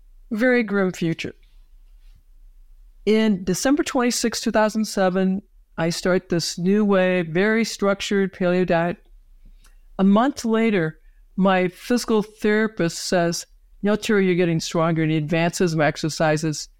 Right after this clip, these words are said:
and I can now exercise ten minutes twice a day. Um, my pain is less, my fatigue is less.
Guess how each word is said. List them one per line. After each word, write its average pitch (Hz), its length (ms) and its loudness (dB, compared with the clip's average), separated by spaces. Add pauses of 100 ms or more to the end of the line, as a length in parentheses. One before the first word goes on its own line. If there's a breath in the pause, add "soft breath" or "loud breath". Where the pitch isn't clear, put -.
(220)
and 165 80 0
I 160 80 2
can 165 140 0
now 170 180 2
exercise 165 480 -2
ten 165 240 0
minutes 156 200 0
twice 151 340 -2
a 160 40 0
day. 156 260 0 (800 soft breath)
Um, 180 300 2
my 175 560 0 (680)
pain 277 320 2
is 156 160 0
less, - 380 -4
my 185 160 2
fatigue 233 420 0
is 190 140 0
less. - 260 -4